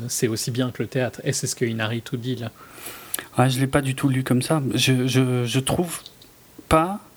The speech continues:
Speaker 2: qu'ils mettent, euh, le théâtre au même niveau que le ciné, euh, dans son film. Il, ça reste, euh,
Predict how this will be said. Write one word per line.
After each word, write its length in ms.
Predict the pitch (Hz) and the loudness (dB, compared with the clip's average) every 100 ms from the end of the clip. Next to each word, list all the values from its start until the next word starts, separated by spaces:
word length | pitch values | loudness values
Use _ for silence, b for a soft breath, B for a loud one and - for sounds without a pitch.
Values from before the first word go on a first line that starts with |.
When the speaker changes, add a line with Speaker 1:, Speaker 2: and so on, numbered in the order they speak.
| - - | -20 -10
Speaker 2:
qu'ils 180 | - 147 | 0 4
mettent, 360 | 135 151 160 - | 4 2 0 0
euh, 420 | 135 131 127 123 | 2 2 2 0
le 140 | 123 | 0
théâtre 440 | 120 - 139 160 - | 0 2 2 2 2
au 40 | |
même 220 | 127 127 | 4 2
niveau 260 | 131 127 147 | 2 0 -2
que 140 | 151 | 0
le 40 | 127 | -2
ciné, 340 | - 127 135 | 2 2 2
euh, 400 | 147 120 117 117 | 2 0 0 0
dans 160 | 113 120 | 0 0
son 180 | - 123 | 0 -2
film. 220 | - 120 - B B - | 0 -2 -2 B B 0
Il, 80 | |
ça 140 | 120 143 | 2 4
reste, 360 | 165 175 - 139 | 2 -2 0 0
euh, 320 | 127 123 | 2 0